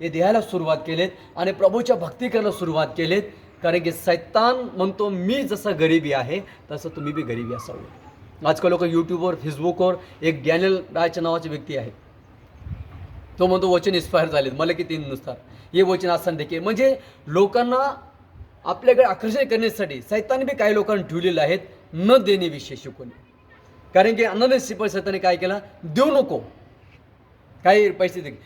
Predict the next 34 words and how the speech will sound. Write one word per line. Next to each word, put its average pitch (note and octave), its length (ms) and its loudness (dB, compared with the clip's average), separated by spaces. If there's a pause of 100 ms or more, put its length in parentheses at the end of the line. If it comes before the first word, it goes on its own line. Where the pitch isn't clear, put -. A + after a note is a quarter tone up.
(160)
पण A3 140 -2
शेवटी G#3 580 -2 (100)
अनन्या G3 520 -2 (100)
आणि E3+ 200 -2
सफीरा D#3+ 360 -6
ते D#3+ 80 -6
दोघांचे C#3 380 -2
प्राण G3+ 240 -2
गेला, B2 240 -8 (720)
दोघेही D#3 500 0 (280)
मरण C#3+ 300 -2
पावले. A#2 280 -10 (480)
लोकांना G#3+ 340 2
आश्चर्य C4+ 260 -2
वाटलं, A#3 240 -8 (800)
आज F#3 180 2
आम्ही A3 180 0
मरणार F3 280 0
नाहीत, G#3 220 -2 (720)
पण A3+ 120 -4
आम्हाला B3 260 -2
त्या B3+ 100 0
गोष्टी A3 280 0
तरसावं F3+ 380 2
लागेल. B2 220 -2 (880)
आम्ही F#3 180 0
आर्थिक F3 280 0
गोष्टीमध्ये, F3+ 500 -2
फायनल E3 280 -2
गोष्टी E3+ 220 -4
पूर्ण F3 220 -6
मरू C#3 240 0
आम्ही A2+ 260 -4
देखील. - 220 -20